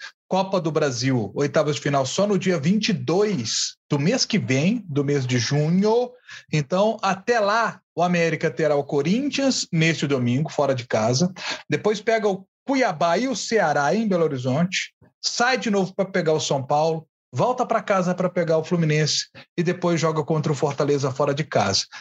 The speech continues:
Depois desse jogo contra o Fortaleza, aí sim, no meio de sega-, semana seguinte, teremos o primeiro jogo das oitavas de final da Copa do Brasil. E aí o torcedor do América, curioso, né,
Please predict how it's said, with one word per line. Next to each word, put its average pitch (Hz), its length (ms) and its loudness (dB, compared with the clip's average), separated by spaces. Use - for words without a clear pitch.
Depois 226 380 0
desse 269 260 -2
jogo 214 260 2
contra 214 300 0
o 196 60 -2
Fortaleza, 170 800 0
aí 180 220 2
sim, 139 340 2
no 151 140 0
meio 190 260 2
de 185 80 -2
sega-, 180 480 0
semana 175 400 0
seguinte, 151 500 0
teremos 170 400 2
o 170 60 -2
primeiro 190 500 2
jogo 165 480 -2
das 156 240 2
oitavas 196 720 0
de 190 100 -2
final 180 400 0
da 165 140 0
Copa 160 340 0
do 170 100 0
Brasil. 165 560 0
E 170 100 0
aí 147 300 0
o 160 80 -4
torcedor 151 480 0
do 156 80 2
América, 127 720 0
curioso, 170 640 0
né, 139 220 0